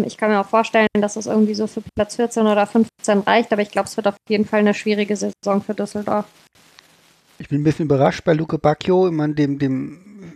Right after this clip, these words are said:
Speaker 2: stand die halbe Welt irgendwie offen und dann geht er zu Hertha.
Speaker 1: Tja.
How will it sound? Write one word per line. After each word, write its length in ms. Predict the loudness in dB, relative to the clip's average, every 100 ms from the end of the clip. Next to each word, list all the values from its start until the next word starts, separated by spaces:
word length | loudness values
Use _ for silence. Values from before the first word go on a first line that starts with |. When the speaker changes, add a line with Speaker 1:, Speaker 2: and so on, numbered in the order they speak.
| -20 -20 -18
Speaker 2:
stand 500 | -16 0 2 2 -4 -10 -20
die 300 | -14 -2 2
halbe 260 | 2 4
Welt 320 | 4 4 2 0
irgendwie 260 | 0 0
offen 400 | 0 -2 -4 -8 -10 -14 -18 -20 -20 -20 -20 _ _
und 160 | -6 -4
dann 120 | -2
geht 160 | 0
er 80 | 0
zu 100 | 0
Hertha. 420 | 2 2 0 -6 -8 _ _ _ _ -20 _ _ _ _ _ _ _ -20 -20 -20 -16 -8
Speaker 1:
Tja. 260 | -4 -4